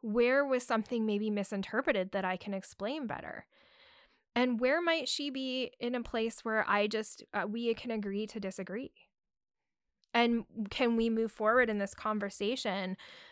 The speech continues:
as leaders?" And <laughs> quite honestly, most of the time we can.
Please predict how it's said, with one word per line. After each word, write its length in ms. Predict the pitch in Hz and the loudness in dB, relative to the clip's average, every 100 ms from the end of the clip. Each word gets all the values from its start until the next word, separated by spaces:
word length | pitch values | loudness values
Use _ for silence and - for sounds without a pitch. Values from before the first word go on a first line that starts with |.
| - - | -16 0
as 320 | 226 220 220 | 4 4 2
leaders?" 720 | 208 202 330 - - 82 - - | -4 -4 -2 -4 -6 -12 -18 -6
And 300 | 247 240 233 269 - | 0 4 4 2 -2
<laughs> 100 | - | -2
quite 240 | 269 262 | 4 4
honestly, 540 | 233 220 269 262 214 | 4 4 2 0 0
most 280 | 208 208 - | 0 0 -2
of 100 | 349 | -4
the 100 | 254 | -4
time 300 | 202 208 269 | -4 -2 0
we 140 | 202 196 | 0 -4
can. 600 | - 233 - 156 - | -6 -4 -4 -6 -10